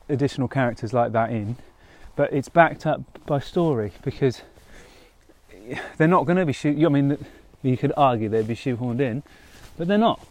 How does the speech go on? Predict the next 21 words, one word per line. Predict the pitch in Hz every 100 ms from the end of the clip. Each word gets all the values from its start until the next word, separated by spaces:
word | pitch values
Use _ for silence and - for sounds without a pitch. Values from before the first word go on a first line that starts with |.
| -
There's | 151 143 139
legitimate | 147 139 214 185 190 156
story | - 190 139
reasons | 113 117 113 135 147 - - - - - - - -
for | - 131 127 - -
each | 170 -
three | - 180
of | 165
those | 160
characters | - 151 135 - 131
to | - 131
appear | 120 156 147 143
as, | 135 123 - - - - - - - -
uh, | 113 110 104 - - - _ _ -
a | 143
Force | 156 139
ghost | - 123 123 - - - - _ - _ - - - - - - - - -
with, | 131 135 120 - - - - -
oh, | 156 95 95
blimey. | 127 131 92 - - _ _ - - - -
Wow. | 165 170 95